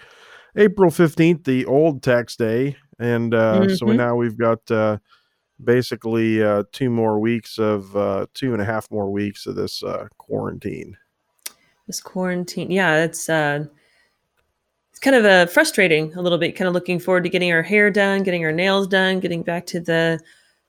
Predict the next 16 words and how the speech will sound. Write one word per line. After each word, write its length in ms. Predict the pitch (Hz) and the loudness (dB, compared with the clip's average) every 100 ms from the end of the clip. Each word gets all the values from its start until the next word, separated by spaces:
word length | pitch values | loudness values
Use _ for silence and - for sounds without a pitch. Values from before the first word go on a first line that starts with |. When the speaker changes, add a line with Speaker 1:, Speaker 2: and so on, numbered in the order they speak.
| _ | _
Speaker 2:
the 80 | - | 0
momentum 460 | 175 170 190 196 196 | 2 4 2 2 2
of 160 | 180 | 2
life, 480 | 185 185 185 185 - - | 4 4 4 2 -4 -4
only 180 | 175 180 | 0 0
to 80 | 175 | 0
be 100 | 165 | -2
told, 400 | - 170 165 - | 0 2 2 -2
"No, 440 | 180 202 208 240 247 _ _ _ | 2 4 4 2 -2 _ _ _
just 200 | 180 175 _ - | -6 -6 _ -8
stay 260 | - 165 | -2 2
right 180 | 185 220 | 4 2
there, 380 | 208 185 185 - _ | 2 2 0 -6 _
pause, 600 | 190 175 170 170 - - _ - - | 0 2 2 0 -6 -14 _ -12 0
go 160 | 175 | 2
back." 400 | 151 123 - - | 4 0 -2 -14